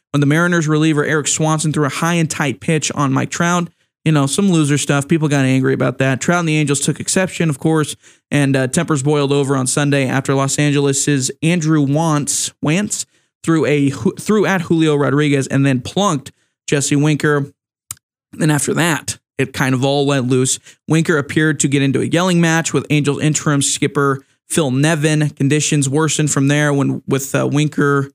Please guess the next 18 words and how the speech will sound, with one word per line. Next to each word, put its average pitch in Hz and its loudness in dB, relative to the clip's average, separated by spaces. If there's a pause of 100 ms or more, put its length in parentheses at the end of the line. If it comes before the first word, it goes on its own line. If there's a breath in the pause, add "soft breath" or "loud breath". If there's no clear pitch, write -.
(120)
and 135 0
shortstop 139 -2
J 143 0
P 147 0
Crawford 139 -2
each 165 0
throwing 156 0
punches 151 0 (300 loud breath)
as 135 -2
part 147 0
of 131 -2
a 127 2
massive, 143 0 (320)
uh, 127 0
massive 151 0
brawl. 139 -2
It 160 0
was 131 -2